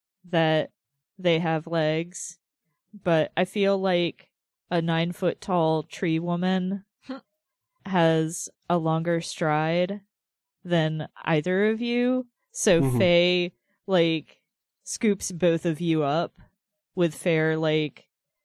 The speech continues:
Speaker 1: strong midwife arms and books it in the direction that Arcturus was going and is just like, "Tell me when to stop."
Speaker 3: I'll, uh, as, as soon as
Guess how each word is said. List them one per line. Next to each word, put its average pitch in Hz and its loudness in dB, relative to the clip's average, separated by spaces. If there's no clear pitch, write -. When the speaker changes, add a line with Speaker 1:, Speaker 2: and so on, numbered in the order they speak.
Speaker 1:
strong 160 0
midwife 160 0
arms 160 -4
and 165 0
books 185 2
it 165 2
in 180 -2
the 165 0
direction 160 -2
that 170 0
Arcturus 165 -2
was 220 0
going 208 0
and 165 -2
is 160 -4
just - -8
like, 151 0
"Tell 165 2
me 165 2
when 156 0
to 147 -4
stop." - -6
Speaker 3:
I'll, 101 -6
uh, 98 -4
as, 95 -10
as 98 -6
soon 113 2
as 107 0